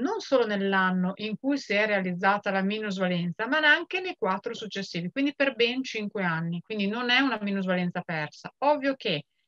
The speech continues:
se c'è un intermediario se ne occupa direttamente lui, quindi anche le compensazioni ci pensa lui a farlo, altrimenti sempre la dichiarazione dei redditi. Quindi ricordatevi sempre di dire al commercialista la posizione che avete,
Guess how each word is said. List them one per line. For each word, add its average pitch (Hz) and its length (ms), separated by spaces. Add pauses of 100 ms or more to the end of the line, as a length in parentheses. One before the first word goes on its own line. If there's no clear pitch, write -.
se 196 200
c'è 208 220
un 247 120
intermediario 202 960 (680)
se - 180
ne 190 80
occupa 196 360
direttamente 180 560
lui, 294 200
quindi 226 200
anche 269 260
le 233 120
compensazioni 214 720
ci - 100
pensa 185 240
lui 311 120
a 359 80
farlo, 247 320
altrimenti 202 640
sempre 208 560
la 208 80
dichiarazione 185 560
dei 175 120
redditi. 175 560
Quindi 190 300
ricordatevi 214 840
sempre 202 520
di 196 100
dire 196 280
al 196 60
commercialista 196 580
la 196 60
posizione 190 500
che 202 100
avete, 214 260